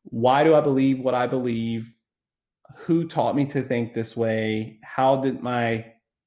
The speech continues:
environment and shape me as a person?" And I think that's something that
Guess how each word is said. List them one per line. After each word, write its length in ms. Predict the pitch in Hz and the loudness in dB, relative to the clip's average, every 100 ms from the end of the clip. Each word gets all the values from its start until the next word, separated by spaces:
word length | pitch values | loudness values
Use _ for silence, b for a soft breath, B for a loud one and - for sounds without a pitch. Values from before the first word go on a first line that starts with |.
| - | -6
environment 800 | 120 117 113 123 127 117 110 - | -2 2 2 4 4 4 2 -2
and 320 | 113 110 - | -4 -4 -8
shape 360 | - 120 110 - | -4 0 0 -2
me 180 | 110 110 | -2 -2
as 120 | 107 | -2
a 60 | |
person?" 680 | 110 110 107 - 113 110 110 b b b b b | -4 -4 -6 -4 -2 -2 -4 b b b b b
And 120 | - 151 | 0 2
I 80 | |
think 180 | 151 175 | 4 4
that's 160 | 151 147 | 2 4
something 280 | 156 143 143 | 2 4 4
that 400 | 131 110 - | 6 2 -2